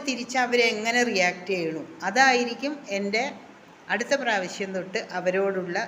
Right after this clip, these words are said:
എൻ്റെ പെരുമാറ്റം എന്നുള്ളത്. അത് എന്ത് സ്വഭാവമാണെന്ന് വെച്ചാൽ എനിക്കറിയില്ല. എനിക്കങ്ങനെ നമ്മളെ ഇൻസൾട്ട് ചെയ്യണ രീതിയിൽ ആരെങ്കിലും സംസാരിക്കുകയോ പെരുമാറിയോ കഴിഞ്ഞാൽ പിന്നെ ഞാൻ ആ വഴിക്കേ നോക്കൂല.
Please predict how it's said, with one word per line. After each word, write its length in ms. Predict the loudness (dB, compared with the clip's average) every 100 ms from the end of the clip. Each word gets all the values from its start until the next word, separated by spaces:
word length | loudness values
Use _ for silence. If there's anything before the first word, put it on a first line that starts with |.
| -6
എൻ്റെ 200 | -8 -4
പെരുമാറ്റം 500 | -4 -2 -2 -2 -4
എന്നുള്ളത്. 340 | -6 -4 -4
അത് 140 | -2 -2
എന്ത് 380 | -2 -6 -6
സ്വഭാവമാണെന്ന് 560 | -8 -6 -6 -2 -2 -2
വെച്ചാൽ 180 | -2 -2
എനിക്കറിയില്ല. 560 | -2 -2 -2 0 -2
എനിക്കങ്ങനെ 680 | -2 -4 -6 -6 -2 -2 -2 -6 -18 -20 -20 -20 -20 -8
നമ്മളെ 400 | -6 -2 2 4
ഇൻസൾട്ട് 480 | 4 2 0 0 2
ചെയ്യണ 300 | 2 2 0
രീതിയിൽ 400 | -2 -4 -2 2
ആരെങ്കിലും 560 | 4 4 0 -2 -4 -6
സംസാരിക്കുകയോ 680 | -6 -2 -2 -2 -2 -2
പെരുമാറിയോ 520 | -2 -4 -2 -2 -2 -2
കഴിഞ്ഞാൽ 200 | -4 -6
പിന്നെ 220 | -8 -8
ഞാൻ 180 | -6 -4
ആ 40 |
വഴിക്കേ 420 | -2 -2 -2 0 0
നോക്കൂല. 440 | -2 -4 -2